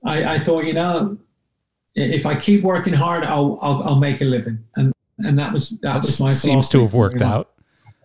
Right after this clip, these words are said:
Speaker 2: So
Speaker 1: Yeah.
Speaker 2: A C D C Highway to Hell, that was with Bon Scott still, right?
Speaker 1: Yeah.
Speaker 2: Yeah. And, uh, so were you still with them when, when we lost Bon Scott?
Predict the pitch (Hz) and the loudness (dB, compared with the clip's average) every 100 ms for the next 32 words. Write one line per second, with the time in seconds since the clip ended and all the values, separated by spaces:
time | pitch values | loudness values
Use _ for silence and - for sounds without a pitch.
0 | - - 175 170 _ - 294 226 - 165 | -14 2 2 2 _ -2 0 0 -2 -2
1 | 196 - 190 175 170 - 143 160 151 160 | -2 -2 -2 -2 -4 -4 -4 -2 -2 -2
2 | 147 147 143 131 147 151 120 123 - 117 | -2 -2 0 0 -2 -4 -4 -4 -4 -4
3 | 110 - 147 147 - - 95 90 95 104 | -2 -4 -2 -2 -4 -8 -8 -6 -4 -6
4 | - _ _ _ - 185 185 180 - 135 | -8 _ _ _ -4 -2 -2 -6 -14 -6
5 | 135 117 92 - _ _ _ _ _ _ | -2 -2 -2 -8 _ _ _ _ _ _
6 | _ _ - 123 120 120 120 113 110 110 | _ _ 0 2 4 2 2 2 2 0
7 | 107 110 _ _ _ _ _ _ _ _ | -2 -4 _ _ _ _ _ _ _ _
8 | _ - 139 131 117 113 120 131 139 143 | _ -4 -2 -2 -8 -10 -2 0 0 0
9 | - 135 120 - 151 151 127 120 117 113 | 0 0 -2 -2 -2 0 0 0 0 -2
10 | 110 113 107 107 107 113 113 123 - 135 | -4 -4 -2 -4 -4 -4 -2 -4 -4 -4
11 | 139 - 156 202 | -4 -4 -8 -8